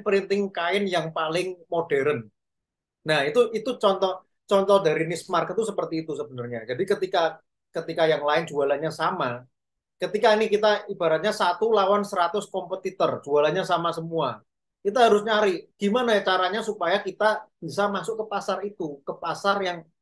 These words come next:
lebih spesifik, lebih menjurus. Ya, contohnya kayak gitu. Bisa aja mungkin kayak tadi misal baju jumbo, atau bisa aja kayak tadi fokusnya ke printing. Kadang ada juga yang fokus ke bahan. Misalnya akhir-akhir ini yang sempat viral itu,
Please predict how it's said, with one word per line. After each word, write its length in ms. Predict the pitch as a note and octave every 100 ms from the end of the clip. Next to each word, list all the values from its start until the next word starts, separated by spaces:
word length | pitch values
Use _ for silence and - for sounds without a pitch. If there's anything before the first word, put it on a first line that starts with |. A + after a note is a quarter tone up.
| _ _ _
lebih 400 | F#3+ - G3+ G3+
spesifik, 600 | - - F3 G3 G3 E3
lebih 240 | F3 E3 E3 D#3+
menjurus. 480 | D#3+ E3+ D#3 -
Ya, 120 | D#3+ E3
contohnya 400 | G3 G3 G3 A3+
kayak 240 | G#3 G#3
gitu. 240 | F3+ C#3+ - _ _ _ -
Bisa 240 | E3 G#3+ G#3
aja 120 | B3+ A3
mungkin 400 | G#3 B3 A#3 G#3 _ _ _ -
kayak 140 | F#3+ F3+
tadi 80 | F3 G3 F#3+
misal 300 | E3 F3+ D3+
baju 180 | C#3 D3
jumbo, 320 | G#3 G#3+ F3 E3 D#3
atau 160 | D3 D#3
bisa 200 | C#3+ D#3
aja 120 | D3
kayak 180 | E3 D3+
tadi 180 | D3+ E3
fokusnya 420 | D#3+ F3 - E3 F3
ke 60 | D#3+
printing. 440 | - G#3 G3+ F3+ E3 E3 _ _ _ _ -
Kadang 300 | F#3 A3+ A#3+
ada 160 | A3 G3
juga 280 | F#3 F3+ B3+
yang 160 | G#3+ G3
fokus 380 | F#3+ G#3 G#3+ -
ke 160 | A3+ A#3 - - F#3+
bahan. 420 | D3+ E3 C3+ A2+ _ _ _ _ _ _ _ _ F#3+
Misalnya 500 | G3 G3 G#3 B3 - _ -
akhir-akhir 480 | D4 A3 G#3 G3+ G3+
ini 100 | A#3
yang 80 | G#3
sempat 300 | G3 F#3 F3+
viral 400 | F3+ D#3 C3+ C#3+
itu, 320 | - G#3+ G#3